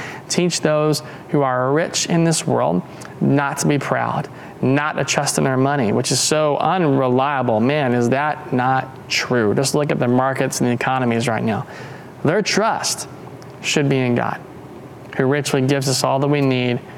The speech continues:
for our enjoyment. Did you know that God wants you to have joy <laughs> and to have pleasure in this life? God doesn't want you to live in misery, okay? Tell them to use their money to do good, live a legacy life.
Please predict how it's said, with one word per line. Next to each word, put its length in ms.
for 220
our 280
enjoyment. 500
Did 100
you 80
know 100
that 160
God 220
wants 240
you 0
to 80
have 180
joy 460
<laughs> 440
and 100
to 40
have 140
pleasure 340
in 60
this 180
life? 240
God 160
doesn't 220
want 180
you 60
to 20
live 140
in 120
misery, 420
okay? 300
Tell 260
them 280
to 120
use 280
their 160
money 340
to 140
do 320
good, 340
live 140
a 40
legacy 460
life. 300